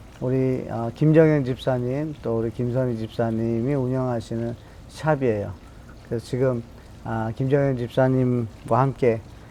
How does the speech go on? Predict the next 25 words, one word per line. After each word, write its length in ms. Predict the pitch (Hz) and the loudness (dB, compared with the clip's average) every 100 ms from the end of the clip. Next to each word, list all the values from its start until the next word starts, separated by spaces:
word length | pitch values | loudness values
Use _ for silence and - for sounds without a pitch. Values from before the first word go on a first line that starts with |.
| - - | -20 -10
아, 100 | 117 | -4
이곳에 320 | 123 135 123 | 0 0 2
와서 260 | 123 117 113 | 2 0 -2
촬영하고 560 | 113 143 143 139 135 123 | -4 -2 0 0 0 0
있는데, 500 | 110 110 113 143 123 98 - - - - - - | -2 -2 -2 -2 -2 -6 -16 -18 -20 -20 -20 -10
여러분 460 | 127 135 143 147 139 113 - | -2 2 4 2 0 -6 -14
계속 400 | - 147 147 123 | 0 4 4 4
기도해 320 | - 135 151 147 | 0 8 8 8
주십시오. 600 | 131 135 - 131 131 175 - - | 2 -6 0 2 4 0 -10 -10
어, 420 | 117 113 107 107 - - - | -6 -4 -6 -8 -14 -18 -6
한국에 420 | 151 151 147 139 | -2 2 4 4
있는 160 | 135 131 | 4 0
우리 360 | 127 123 123 117 - - - | -2 0 -2 -4 -12 -20 -20
선희 300 | - 151 151 | -2 0 2
집사님, 640 | 127 - 123 113 113 156 160 - - - - 113 | -2 -2 -2 -2 -2 -4 -8 -14 -20 -20 -16 -10
아, 260 | 110 110 107 | -6 -8 -2
또 160 | 120 | 0
우리, 340 | 113 117 117 113 - - - - | 0 0 0 -2 -8 -20 -20 -16
아, 240 | - 107 110 | -10 -8 -2
이현희 340 | 127 147 143 | 4 6 6
우연히도 640 | 135 131 131 123 117 160 123 - - - - - | 4 2 2 0 2 2 2 -6 -18 -20 -20 -6
하루빨리, 840 | 120 147 143 139 135 131 123 113 | 0 0 4 4 6 4 2 -2
예, 160 | 110 113 | -4 -4
미국에 360 | 110 131 127 120 | 0 0 2 0
와서 440 | 110 110 147 127 | 0 -2 -4 -4